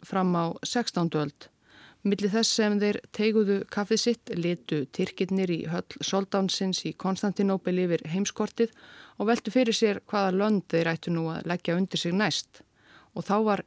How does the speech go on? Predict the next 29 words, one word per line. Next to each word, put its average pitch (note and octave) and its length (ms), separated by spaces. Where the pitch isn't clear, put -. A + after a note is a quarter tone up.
Jemen G#3 480
sannarlega F#3+ 480
lokkandi F3 540
með E3 160
þessa D#3 240
löngu F3 440
strandlengju G3+ 720
með E3 320
ótal F3 400
blómlegum F3+ 560
verslunarbæjum, F#3+ 800
þaðan E3+ 240
sem E3+ 240
skipin G3 640
fóru F#3 320
út - 80
um E3 160
allar F3+ 240
trissur, G3+ 400
hlaðin F3+ 340
verðmætum, F3 800
kaffibaunum D#3 720
og D#3 160
öðrum D#3 240
gersemum. D3+ 540
Tyrkir A#3+ 380
sáu A3+ 240
líka A3 460
að C#3+ 80